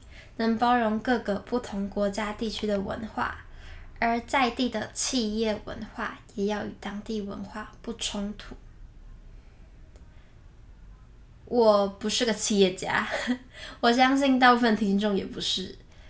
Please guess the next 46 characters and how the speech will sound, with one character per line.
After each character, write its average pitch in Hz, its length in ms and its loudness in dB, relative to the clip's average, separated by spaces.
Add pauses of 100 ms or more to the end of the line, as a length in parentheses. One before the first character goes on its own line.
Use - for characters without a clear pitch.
(160)
所 214 240 2
以 220 100 4
我 202 80 0
们 190 160 -2
先 285 320 4
不 302 120 4
谈 214 360 0 (180)
企 233 260 2
业 220 140 6
的 196 120 0
核 185 200 -4
心 208 220 2
文 190 160 -2
化 196 200 0
要 196 160 2
有 190 140 -10
包 202 200 0
容 196 240 -4
性， - 320 -4 (540)
但 254 140 0
我 208 100 -2
觉 202 120 -4
得 202 200 -4 (160)
包 269 260 2
容 196 240 0
心 226 500 -2
是 - 200 -2
每 208 200 0
个 - 140 -10
人 190 220 -6
都 202 120 -4
可 202 200 -10
以 196 100 -6
拥 165 220 -8
有 190 100 -2 (140)
的。 - 100 -16 (1900)
作 320 220 8
为 226 140 4
一 214 40 0
个 233 120 0
有 214 180 0
包 285 240 4
容 226 180 2
心 233 200 -2
的 226 140 -2
人， - 340 -10